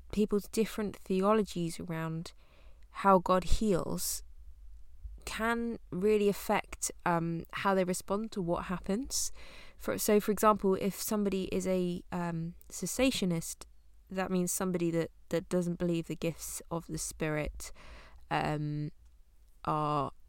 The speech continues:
exist today, basically. They believe things like healing and speaking in tongues and all of that only happened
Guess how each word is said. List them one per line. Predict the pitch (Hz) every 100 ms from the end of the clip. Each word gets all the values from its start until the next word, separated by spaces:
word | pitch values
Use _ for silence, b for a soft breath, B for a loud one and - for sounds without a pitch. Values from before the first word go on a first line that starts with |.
| - -
exist | 185 170 185 -
today, | - 180 151 156
basically. | 156 160 - - 160
They | 156 156
believe | 160 160 170
things | - - 165 -
like | -
healing | - - 156 156
and | 160
speaking | - 165 185
in | 180
tongues | 170 160 160 165
and | 165
all | 160
of | 156
that | 151 - B B B B -
only | 175
happened | 175 160 - 160 156